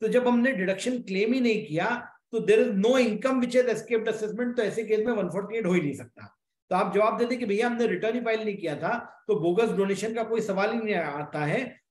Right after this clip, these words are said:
So therefore it was a tax neutral act, and tax neutral act है, तो वो ऐसे केस में आ, it was merely an application of income, तो रियल इनकम थ्योरी के हिसाब से no one forty-eight can be done।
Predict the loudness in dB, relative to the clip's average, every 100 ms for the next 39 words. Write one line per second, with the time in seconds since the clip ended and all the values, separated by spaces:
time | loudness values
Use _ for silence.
0 | -6 0 0 2 4 4 4 2 2 0
1 | -2 -2 -2 0 0 -2 -2 -2 -4 -6
2 | -6 -6 -4 -4 -2 -2 -2 -4 -6 -6
3 | -8 _ _ -6 -2 0 0 -2 2 2
4 | 2 -2 0 0 -2 -4 0 2 2 2
5 | 2 2 0 0 -2 -6 -4 -4 -4 -4
6 | -4 -6 -2 -2 -2 -8 _ _ 0 2
7 | 0 -2 -4 -2 2 4 4 2 0 0
8 | -2 -2 -2 -2 -4 -4 -2 0 0 0
9 | -2 -4 -4 -4 -2 -2 -2 -4 -10